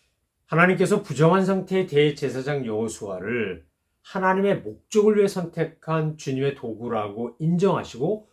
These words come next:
도리어 사탄을 책망하시는 모습이 삼 장 이 절에 나옵니다.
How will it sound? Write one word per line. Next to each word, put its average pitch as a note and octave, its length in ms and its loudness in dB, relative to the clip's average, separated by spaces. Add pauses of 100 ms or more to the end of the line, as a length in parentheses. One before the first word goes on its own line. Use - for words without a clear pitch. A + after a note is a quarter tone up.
(120)
도리어 A#2+ 280 -8
사탄을 F3+ 500 -6
책망하시는 F#3 640 -2
모습이 B2+ 560 -6 (300)
삼 D3+ 340 -4
장 C#3 280 -2
이 B2 180 -10
절에 A#2+ 300 -4
나옵니다. E2+ 480 -14